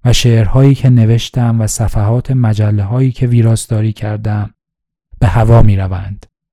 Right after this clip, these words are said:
چشمه‌ای زیر پاهای دکتر صدوق می‌جوشد و او را که فریاد می‌کشد به هوا می‌برد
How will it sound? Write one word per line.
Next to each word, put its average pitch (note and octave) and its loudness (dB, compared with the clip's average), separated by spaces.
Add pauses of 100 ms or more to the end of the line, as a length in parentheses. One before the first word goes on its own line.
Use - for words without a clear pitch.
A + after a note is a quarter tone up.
(380)
چشمه‌ای F3+ 2
زیر F3+ 2
پاهای D3 2
دکتر B2 -2
صدوق C3 0
می‌جوشد A2 0 (680)
و B2+ 0
او C#3+ 4
را F3 6
که E3 0
فریاد C#3 2
می‌کشد C#3+ 0
به B2+ 2
هوا A2+ 2
می‌برد F#2 -4